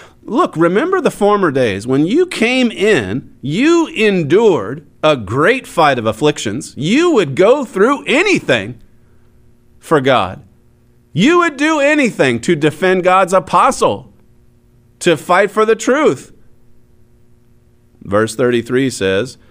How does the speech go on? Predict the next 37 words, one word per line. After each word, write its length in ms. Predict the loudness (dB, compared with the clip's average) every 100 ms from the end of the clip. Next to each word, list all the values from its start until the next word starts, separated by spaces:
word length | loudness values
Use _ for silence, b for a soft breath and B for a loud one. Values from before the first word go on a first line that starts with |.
| b
"Sometimes 640 | -6 -2 0 0 0 0 0
being 240 | 0 0
publicly 560 | 0 0 0 0 0 0
exposed 560 | -2 -2 0 0 -2
to 160 | -2 -2
abuse 500 | 0 0 0 -2 -4
and 80 | -6
affliction, 720 | -4 -2 -2 0 -2 -2 -4
and 160 | -4 -2
sometimes 520 | 0 0 0 -2 -2
being 260 | -2 -2 0
partners 480 | 0 0 -2 -4
with 220 | -2 -2 0
those 400 | 0 0 -4 -10 B B
so 260 | B -2 0
treated." 540 | 0 -4 -2 -4 -6 -8
That's 200 | -8 -4
in 100 | -4
the 100 | -2
Revised 360 | -2 -2 -2
Standard 400 | -4 -4 -4 -4
Version. 480 | -4 -4 -4 -10 -12 _ _ _ -8
He's 220 | -4 -2
just 180 | -2 0
telling 300 | 0 2 0
the 80 | 0
brethren, 480 | 0 0 0 0 2
"Look, 320 | 0 -2 -16 b
you've 320 | -6 -2 0 2
really 240 | 2 2
put 240 | 0 2
up 360 | 2 2 -4 -2
with 160 | 2 2
a 60 |
lot 360 | 2 2 0 2
early 280 | 2 2 2
on, 420 | 2 0 -4